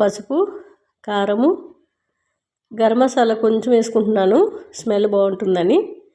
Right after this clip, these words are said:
కానీ మనం ధనియాలు, జీలకర్ర వేసుకున్నాం కాబట్టి వేసుకోకపోయినా బాగుంటుంది. ఈ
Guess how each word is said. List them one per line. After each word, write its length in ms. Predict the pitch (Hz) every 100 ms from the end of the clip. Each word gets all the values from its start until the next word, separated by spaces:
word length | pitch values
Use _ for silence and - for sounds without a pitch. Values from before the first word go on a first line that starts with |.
| _ _ _ _ -
కానీ 200 | 233 269 277
మనం 180 | 226 214 208
ధనియాలు, 400 | 202 214 233 233 214
జీలకర్ర 300 | 196 214 208 196
వేసుకున్నాం 380 | 196 208 196 190
కాబట్టి 340 | 190 190 302 415 - - _ - 196
వేసుకోకపోయినా 840 | 202 208 220 202 196 202 196 240 285
బాగుంటుంది. 500 | 180 175 196 160 - - _ _ _ _ _ _ _ _ _ _ _ _ _
ఈ 120 | -